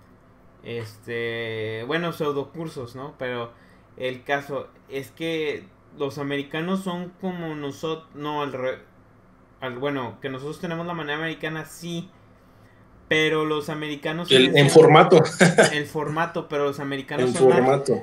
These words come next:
Speaker 1: son más relajados que nosotros. No me vas a dejar mentir. Un ame-,
Speaker 2: Eh,
Speaker 1: un, un am-, un
Speaker 2: sí,
Speaker 1: ameri-, un americano
Speaker 2: eh,
Speaker 1: incluso puede trabajar en shorts en, dentro de un taller y, y sandalias, o sea, y no pasa
Speaker 2: Sí.
Speaker 1: nada.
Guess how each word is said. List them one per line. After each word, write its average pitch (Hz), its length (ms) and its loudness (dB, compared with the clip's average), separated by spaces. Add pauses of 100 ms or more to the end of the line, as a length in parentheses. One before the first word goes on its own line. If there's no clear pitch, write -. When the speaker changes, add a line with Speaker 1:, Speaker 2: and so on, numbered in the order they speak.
(100)
Speaker 1:
son 151 200 -4
más 160 160 -4
relajados 143 640 -2
que 143 120 -10
nosotros. 135 640 -8 (460)
No 120 100 -6
me 135 80 -2
vas 143 180 -2
a 147 40 -2
dejar 131 200 -4
mentir. 127 380 -6 (500)
Un 139 140 4
ame-, 131 160 8
Speaker 2:
Eh, 131 320 6
Speaker 1:
un, 165 120 -4
un 170 60 -4
am-, 190 180 -2
un 127 40 -2
Speaker 2:
sí, 185 120 8
Speaker 1:
ameri-, 185 320 8 (100)
un 170 120 -2
americano 139 600 8
Speaker 2:
eh, 190 40 0
Speaker 1:
incluso 185 460 -6
puede 185 180 -2
trabajar 165 500 -4
en 165 140 -8
shorts 151 480 -8
en, 135 200 -10
dentro 135 400 -6
de 147 100 -6
un 143 80 -10
taller 135 440 -4
y, 120 220 -8 (320)
y 123 120 -12
sandalias, 127 760 -4
o 120 60 -16
sea, 127 160 -6
y 123 80 -8
no 123 160 -14
pasa - 260 -8
Speaker 2:
Sí. 170 80 6
Speaker 1:
nada. 147 340 2